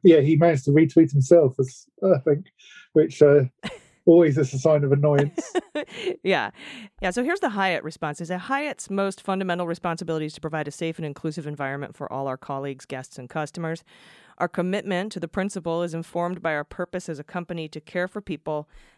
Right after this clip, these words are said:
Speaker 2: so they can be their best. Mm. We take pride in operating a highly inclusive environment, and we believe that the facilitation of gatherings is central, a central element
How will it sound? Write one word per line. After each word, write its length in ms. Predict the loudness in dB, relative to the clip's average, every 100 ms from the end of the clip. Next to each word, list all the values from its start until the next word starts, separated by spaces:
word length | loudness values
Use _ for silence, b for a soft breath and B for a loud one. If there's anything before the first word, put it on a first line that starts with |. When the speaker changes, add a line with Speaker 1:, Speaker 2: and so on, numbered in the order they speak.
| _
Speaker 2:
so 160 | -8
they 220 | -4 -4
can 180 | -4 -6
be 180 | -4 -4
their 180 | -2 -4
best. 600 | -2 -2 -2 -6 -16 -20 _
Mm. 240 | -16 -12 -12 b b b b
We 100 | -4
take 260 | -2 -4
pride 360 | -2 -2 0 -2
in 120 | -4
operating 600 | -4 -4 -4 -4 -6 -8
a 120 | -10 -10
highly 380 | -4 -4 -2
inclusive 640 | -4 -6 -10 -8 -6 -6 -4
environment, 800 | -6 -4 -4 -4 -6 -10 -14 -18 _ _ _ -6
and 240 | -4 -4
we 120 | -4
believe 580 | -4 -6 -4 -6 -6 -8
that 140 | -10
the 80 | -10
facilitation 640 | -12 -8 -6 -6 -6 -8 -10
of 100 | -10
gatherings 520 | -8 -6 -6 -8 -10
is 100 | -12
central, 520 | -10 -8 -8 -8 -8
a 80 | -8
central 340 | -8 -6 -6
element 540 | -6 -6 -6 -10 -14